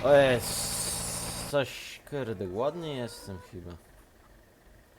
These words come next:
W sumie obiadu nie jadłem. Co?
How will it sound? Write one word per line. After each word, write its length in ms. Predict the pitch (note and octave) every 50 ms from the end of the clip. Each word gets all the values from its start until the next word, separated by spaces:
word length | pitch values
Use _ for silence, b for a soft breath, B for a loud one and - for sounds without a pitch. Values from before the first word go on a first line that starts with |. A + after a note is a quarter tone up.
| - -
W 60 | - -
sumie 300 | - F#2 F#2+ F#2 F#2 F#2
obiadu 360 | F2 F#2+ G#2 G#2+ G2 F#2 F#2
nie 160 | F#2 F2+ F2
jadłem. 480 | F2 E2+ E2+ F2 F2 E2 F2 E2+ E2+ E2 - - - - - - - - - - - - - - - - - - - - - -
Co? 180 | - - G2+